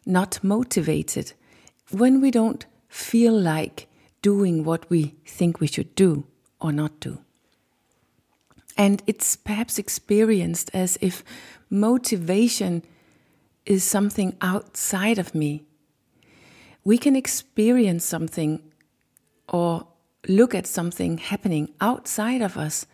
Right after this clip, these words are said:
and feel motivated or not inside. We see someone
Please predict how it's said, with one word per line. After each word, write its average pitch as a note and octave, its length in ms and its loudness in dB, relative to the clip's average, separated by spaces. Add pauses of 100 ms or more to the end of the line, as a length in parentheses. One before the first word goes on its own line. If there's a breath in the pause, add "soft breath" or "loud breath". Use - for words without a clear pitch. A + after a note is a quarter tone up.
(340 soft breath)
and A3 280 -2 (160)
feel C#4+ 480 0
motivated F3 1040 0 (420)
or C#3 140 -4
not F3+ 380 -6 (500)
inside. F3+ 720 -2 (1160 soft breath)
We G#3 140 6
see B3+ 260 2
someone E3 680 0